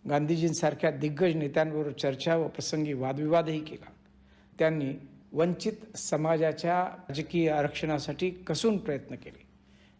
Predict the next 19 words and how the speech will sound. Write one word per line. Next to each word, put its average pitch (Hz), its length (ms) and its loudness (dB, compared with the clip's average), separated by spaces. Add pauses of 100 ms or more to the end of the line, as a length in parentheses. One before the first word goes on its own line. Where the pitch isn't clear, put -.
घडोघडी 156 560 2 (220)
अपमानित 156 460 0 (160)
करण्यात 147 340 0 (220)
आले 143 300 0 (420)
तरीसुद्धा 135 580 -2 (420)
ते 147 40 -2
प्रत्येक 160 560 -2
वेळी 139 240 0 (240)
नव्या 143 340 2
दमाने 139 440 -2
उभे 135 240 2
राहिले 123 300 0 (340)
आणि 147 160 0
त्यांनी 139 240 -2
आपला 127 500 -6
संघर्ष 139 520 -4 (280)
सुरू 143 240 -2
ठेवला. 92 340 -10 (440)
आणि 160 300 0